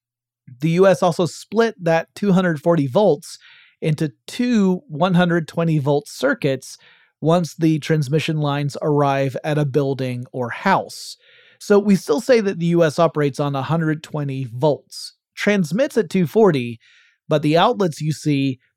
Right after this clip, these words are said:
those are one hundred twenty volt outlets. And that's because, again, the devices we were using would burn out or worse if we connected them to too high a voltage. But big appliances are a little bit different, you know, stuff like clothes dryers or electric ovens, which require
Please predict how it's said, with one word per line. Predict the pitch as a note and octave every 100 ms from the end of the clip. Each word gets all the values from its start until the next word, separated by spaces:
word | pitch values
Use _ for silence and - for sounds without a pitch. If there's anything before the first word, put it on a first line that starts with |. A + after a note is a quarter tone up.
| _
those | D#3 D#3+
are | D#3
one | D3 D#3 F3
hundred | F3 D#3
twenty | C3+ E3+ D#3+ D3
volt | C3+ C#3 -
outlets. | C#3+ D#3 - A#2 - - - - _ _
And | D3+
that's | F3 G3
because, | - F3 F3+ E3+ C#3+
again, | G3+ F#3 B3 F#3+
the | F#3
devices | E3 G#3+ G3+ F3+ D3+
we | F#3
were | F3+
using | F#3 B3+ C4 G3+ G#3+ G3
would | F3 F3 C#3+
burn | D3 D3+
out | D3 C#3+ D#3 -
or | C3+
worse | B2+ G#3 F3+ D3+ -
if | C#3+ C#3+
we | D3
connected | D3 C3+ - C#3
them | C3 B2+
to | - C3+
too | A#2+ - E3+
high | B2+ C3 B2 B2
a | C3
voltage. | B2+ F#3+ F#3+ A#2 A2 - - - _ _ _ -
But | D3+ F#3 - _ D3
big | D3 D#4
appliances | G4+ - B3+ A#3+ G3 F#3
are | F#3+
a |
little | F#3 F3
bit | D3 C#3+
different, | A3+ - A#2+ G#2
you | C#3
know, | B2+
stuff | - F#3 D#3+
like | D#3 D3
clothes | - - F3 E3+ C3
dryers | D3+ D3 B2+ A2 A2 -
or | D3 C3+
electric | C#3 D3 D3+ D3+
ovens, | F#3 C#3 A#2+ A#2+
which | B2+
require | C3+ - D3+ D3